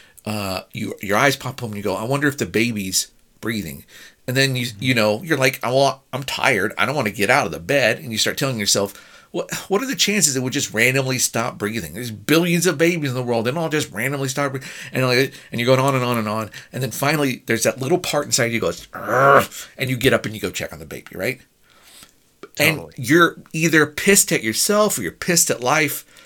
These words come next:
Speaker 1: You're pissed at this situation. You're feeling all of this cognitive dissonance, right? And then you get there, you check on the baby, baby's fine.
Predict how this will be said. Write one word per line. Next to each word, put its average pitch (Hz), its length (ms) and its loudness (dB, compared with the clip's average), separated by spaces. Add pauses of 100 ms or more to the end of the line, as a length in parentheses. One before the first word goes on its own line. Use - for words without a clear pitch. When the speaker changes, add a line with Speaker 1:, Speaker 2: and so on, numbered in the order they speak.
(340)
Speaker 1:
You're 120 120 -12
pissed 160 240 0
at 120 60 -4
this 117 140 0
situation. 147 920 0 (320)
You're 113 140 -2
feeling 143 320 0
all 131 180 0
of 127 80 0
this 110 180 2
cognitive 123 560 -2
dissonance, 143 540 2
right? 156 300 2 (560)
And 117 220 -2
then 185 360 2
you 127 80 -2
get 143 380 2
there, 104 360 -6 (140)
you 101 120 -6
check - 380 -2
on 110 140 -6
the 92 80 -6
baby, 82 460 -8 (240)
baby's 113 420 -2
fine. 85 540 -8